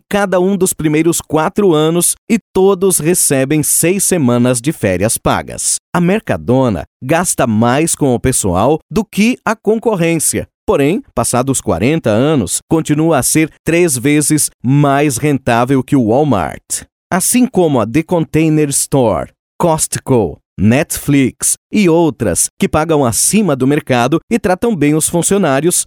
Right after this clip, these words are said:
a Mercadona compete em produtividade. Um funcionário da Mercadona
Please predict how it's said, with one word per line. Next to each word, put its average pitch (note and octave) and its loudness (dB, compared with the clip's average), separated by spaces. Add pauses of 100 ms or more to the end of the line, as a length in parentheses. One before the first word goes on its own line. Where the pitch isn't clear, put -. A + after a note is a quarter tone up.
(140)
a F3 0
Mercadona B2+ 0 (180)
compete E3+ 0
em D#3+ 0
produtividade. C#3 -2 (260)
Um A#3 4
funcionário C3+ 0
da G2 0
Mercadona A2 0